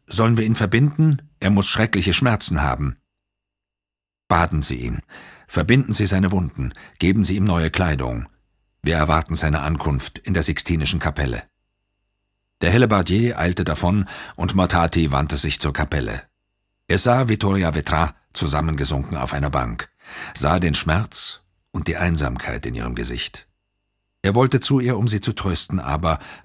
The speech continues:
das musste warten. Er hatte eine Aufgabe zu erfüllen, obwohl er nicht mehr wusste, was für eine Aufgabe es war.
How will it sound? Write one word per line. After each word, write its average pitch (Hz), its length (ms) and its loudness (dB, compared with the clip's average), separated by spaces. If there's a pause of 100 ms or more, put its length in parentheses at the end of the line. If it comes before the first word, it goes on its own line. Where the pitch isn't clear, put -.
das - 200 0
musste 71 300 0
warten. 64 380 -4 (420)
Er 82 180 0
hatte 82 200 0
eine 90 220 -2
Aufgabe - 420 -4
zu - 120 -4
erfüllen, 58 500 -6 (640)
obwohl 143 300 4
er 135 80 4
nicht 131 220 0
mehr 127 140 2
wusste, 123 520 0 (120)
was 131 260 2
für - 180 -2
eine 67 200 -6
Aufgabe 60 440 -6
es 60 200 -4
war. 57 400 -8